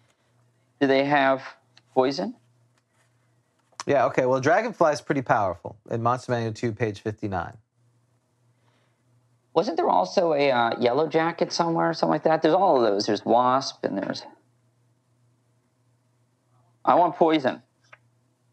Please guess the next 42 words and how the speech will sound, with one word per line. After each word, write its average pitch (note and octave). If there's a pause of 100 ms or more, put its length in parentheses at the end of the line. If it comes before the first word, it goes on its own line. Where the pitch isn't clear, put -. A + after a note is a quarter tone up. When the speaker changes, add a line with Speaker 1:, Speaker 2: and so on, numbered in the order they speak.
(1160)
Speaker 2:
Uh, A2+
I G#2+
don't B2+
know C3+
if A#2+
it B2+
has G#2+
Speaker 1:
Maybe G#3
Speaker 2:
poison. E2 (1600)
Speaker 1:
maybe F#3+
we A#3
should D3
list D#3+
them D#3
out D3
and B2+
we C3
should B2+
then B2+
roll. B2+
Speaker 2:
Okay. -
Speaker 1:
So -
we B2+
got B2+
a A#2+
giant C#3
Speaker 2:
No, C3
Speaker 1:
dragonfly. A#2
Speaker 2:
you're C3+
gonna E3
have E3+
to -
pick B2
something. E2 (960)
D B2
M A#2
Fiat. A2
Speaker 1:
I B2
want, C#3+ (640)
I C3
want C#3+
wasp. A#2+